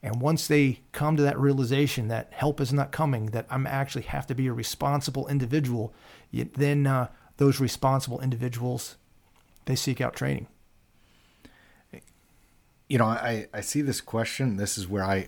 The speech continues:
Speaker 2: I went with this
Speaker 1: Okay.
Speaker 2: question. Um, yes, we wanna get our families training.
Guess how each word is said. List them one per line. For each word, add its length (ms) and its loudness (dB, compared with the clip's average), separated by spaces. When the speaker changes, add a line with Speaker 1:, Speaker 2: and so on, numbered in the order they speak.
Speaker 2:
I 80 -2
went 260 -2
with 140 -10
this 220 -10
Speaker 1:
Okay. 80 -12
Speaker 2:
question. 380 -2
Um, 460 -4
yes, 300 -2
we 80 2
wanna 220 2
get 100 -2
our 80 0
families 360 -4
training. 300 -12